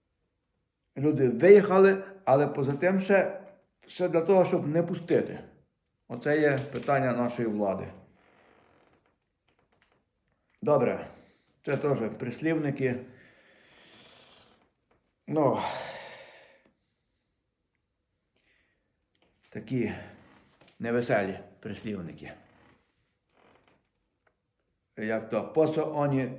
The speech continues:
tam są i dlaczego oni tam są i co oni tam robią i za co oni tam biorą pieniędzy.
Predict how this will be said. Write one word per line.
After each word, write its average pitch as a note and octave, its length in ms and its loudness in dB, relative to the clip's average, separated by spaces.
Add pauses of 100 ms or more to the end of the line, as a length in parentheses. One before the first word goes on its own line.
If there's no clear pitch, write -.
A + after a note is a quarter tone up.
(220)
tam C3 260 0
są E3 440 2
i B2+ 100 -4
dlaczego D#3 580 2
oni E3+ 280 -2
tam E3+ 240 -2
są E3 320 -2 (320)
i C3+ 80 -6
co - 280 0
oni D3+ 240 -2
tam C3+ 260 -2
robią F3+ 560 4 (300)
i D#3 80 -2
za E3+ 240 8
co F#3 240 0
oni F3 280 2
tam F#3 260 4
biorą F3+ 380 8
pieniędzy. F3+ 520 4